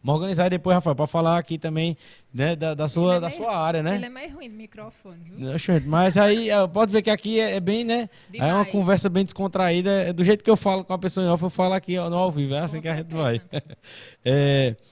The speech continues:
Speaker 1: Emanuel Bezerra, boa noite, Arthur. Emanuel, meu parceiro, trabalha comigo lá, agente comunitário de saúde também. Né, teve até uma, uma, uma parte interessante na sua fala que eu achei,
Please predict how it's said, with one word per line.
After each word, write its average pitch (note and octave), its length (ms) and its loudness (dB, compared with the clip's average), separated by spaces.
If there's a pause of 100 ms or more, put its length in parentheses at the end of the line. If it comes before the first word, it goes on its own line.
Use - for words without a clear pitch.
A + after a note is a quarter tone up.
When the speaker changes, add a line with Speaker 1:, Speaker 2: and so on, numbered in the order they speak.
(180)
Speaker 1:
Emanuel E3+ 400 6
Bezerra, D#3+ 560 6
boa E3 300 6
noite, F3 260 4
Arthur. D3+ 300 2
Emanuel, F3 380 4
meu E3+ 120 2
parceiro, E3 400 0
trabalha D#3 320 -2
comigo D#3 300 -4
lá, C#3 120 0
agente C#3 220 -6
comunitário C3+ 380 -8
de - 60 -18
saúde B2+ 260 -6
também. B2+ 400 0 (340)
Né, C#3 120 2
teve G3+ 180 4
até G#3 180 -2
uma, A3+ 220 -4
uma, F3+ 340 0
uma D#3+ 220 -2
parte D3+ 260 -2
interessante C#3+ 480 -4
na C3 160 -2
sua B2 220 0
fala C3+ 300 2
que B2 100 -4
eu A#2+ 60 2
achei, C#3 360 0